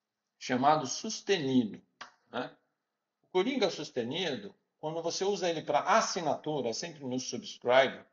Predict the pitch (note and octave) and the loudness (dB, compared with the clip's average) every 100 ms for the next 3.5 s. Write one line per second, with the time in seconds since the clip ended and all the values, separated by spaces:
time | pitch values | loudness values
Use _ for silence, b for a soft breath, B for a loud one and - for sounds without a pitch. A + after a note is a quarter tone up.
0 | _ G#2+ - - - _ _ _ - D3 | _ -2 -2 -2 -16 _ _ _ -6 -4
1 | D3 F#3 F3 D#3 B2+ B2 D3+ F#3 F3 G3+ | 0 6 10 10 8 4 6 4 6 6
2 | A3 G3 F#3+ F3+ D#3+ F#3 G3+ F#3+ - G3 | 6 4 4 4 4 4 4 0 -6 -8
3 | - G3 C#3 A2+ - | -2 0 0 -2 -6